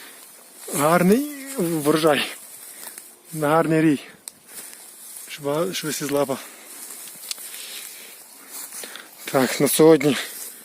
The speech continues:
дві вистачить, а, а ще іншим разом треба буде поставити.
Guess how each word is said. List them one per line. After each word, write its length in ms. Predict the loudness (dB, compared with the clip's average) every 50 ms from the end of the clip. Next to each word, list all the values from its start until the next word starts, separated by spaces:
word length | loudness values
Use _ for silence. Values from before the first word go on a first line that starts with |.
| -20 -20 -20 -20 -20 -20 _ _ _ -14 -10
дві 400 | -10 -8 -8 -6 -2 0 0 2
вистачить, 560 | 2 2 2 2 0 -2 2 2 0 2 2
а, 280 | 0 0 0 0 -2 -4 -8 -16 -20 -20 _ _ _ _ _ _ _ _ -20 _ _ _ _ _ _ _ _ _ _ _ _ -20 _ _ _ _ _ -20 -20 -20 -20 -20 -20 -20 _ -20 -20 -20 -20 -20 -20 -20 -20 -16 -12
а 20 | -6
ще 180 | -2 2 2
іншим 260 | 4 4 4 4 4 6
разом 260 | 6 6 6 4 4
треба 160 | 4 4 4
буде 140 | 6 4 2
поставити. 560 | 2 0 -2 2 2 2 2 2 0 -2